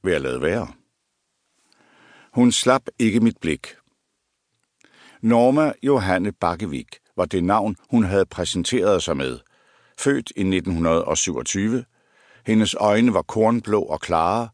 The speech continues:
håret sølvgråt, og til trods for alderen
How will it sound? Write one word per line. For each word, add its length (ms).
håret 440
sølvgråt, 640
og 100
til 120
trods 300
for 80
alderen 440